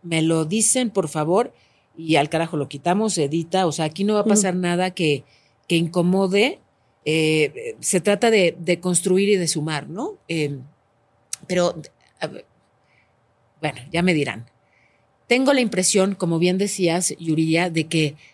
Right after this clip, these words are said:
Speaker 1: sí, le tocó una realidad distinta a la generación de Saskia, a la generación de Elena, eh, eh, de pronto con muchas más libertades. Y no sé si también hablamos específicamente de mujeres muy valientes,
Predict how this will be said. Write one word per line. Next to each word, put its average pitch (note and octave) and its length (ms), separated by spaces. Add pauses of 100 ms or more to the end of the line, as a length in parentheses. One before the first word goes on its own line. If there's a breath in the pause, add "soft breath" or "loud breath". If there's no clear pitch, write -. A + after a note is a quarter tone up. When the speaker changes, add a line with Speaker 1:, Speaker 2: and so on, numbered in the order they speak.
(140 soft breath)
Speaker 1:
sí, F3+ 400
le E3+ 140
tocó F3+ 260
una A3 180
realidad F3 360
distinta F3 680
a E3+ 200
la D3+ 120
generación D3+ 480
de E3+ 100
Saskia, D#3+ 480
a - 20
la C#3+ 120
generación D3 640
de E3 80
Elena, D#3+ 500 (460 loud breath)
eh, F3 220 (300)
eh, F#3+ 440 (680 soft breath)
de F#3 140
pronto A3+ 640
con G3 180
muchas G#3+ 400
más G3+ 240
libertades. E3+ 1040 (360 soft breath)
Y A3 80
no C4+ 120
sé E4+ 280
si C#4+ 140
también G#3+ 300
hablamos A3 360
específicamente F#3+ 920
de F#3+ 80
mujeres G#3+ 320
muy A#3+ 120
valientes, A3+ 720